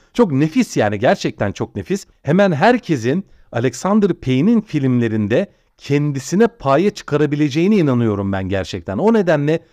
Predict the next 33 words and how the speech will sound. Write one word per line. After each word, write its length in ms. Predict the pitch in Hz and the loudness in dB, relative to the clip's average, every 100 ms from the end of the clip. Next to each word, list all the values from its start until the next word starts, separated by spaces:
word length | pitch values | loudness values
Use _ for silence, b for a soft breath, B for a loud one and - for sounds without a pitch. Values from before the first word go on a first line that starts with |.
| b | b
çok 240 | - 208 143 | -2 0 2
değerli 360 | 151 135 135 | 4 4 2
bir 40 | 131 | 0
yönetmen 360 | 117 117 143 | 0 -2 -4
olduğunu 340 | 135 110 104 101 | -2 -2 -2 -2
düşünüyorum 440 | - 98 90 87 | -4 -4 -2 -4
Alexander 540 | 87 82 104 87 90 | -6 -4 -4 -2 -4
Payne'in. 420 | 85 95 98 196 208 _ | -4 -2 0 0 -2 _
Ve 320 | 131 170 214 _ - | 0 0 0 _ -6
kötü 280 | 156 208 262 | -4 -2 0
filmi 320 | 226 190 170 | 2 2 2
olmayan, 600 | 170 220 202 135 110 107 | 2 2 2 0 -2 -2
bütün 380 | 143 - 294 269 | -4 0 2 2
filmleri 500 | - 185 165 147 151 | 0 0 2 2 0
iyi 200 | 160 151 | 0 2
olan 380 | 202 147 131 120 | 2 2 0 0
benim 220 | 156 226 | 2 0
tanıdığım 520 | - 135 110 110 151 b b b | 0 -2 0 -2 -4 b b b
nadir 420 | 107 120 120 202 220 | 0 2 2 2 2
yönetmenlerden 1000 | 147 113 - 110 104 101 95 92 85 107 | 2 0 -2 -2 0 0 -2 -4 -4 -6
bir 100 | - | -2
tanesi. 400 | 190 165 - 175 | 0 0 -2 -4
Buradan 380 | 196 240 220 208 | 0 0 2 2
yola 260 | 185 165 160 | 4 2 0
çıkarak 280 | - 196 - | 0 0 0
size 160 | 175 | -4
şunu 220 | 202 208 | -2 -4
söyleyebilirim 640 | 208 180 170 180 196 240 180 | 0 0 2 -2 -2 -2 -2
ki 240 | - 156 - | -4 -8 -2
Alexander 520 | 139 156 - 180 196 | 0 0 2 2 2
Payne'in 280 | 190 190 220 | 0 2 2
adını 320 | 190 170 208 | 2 2 2
görün 320 | 214 - 165 | 2 2 0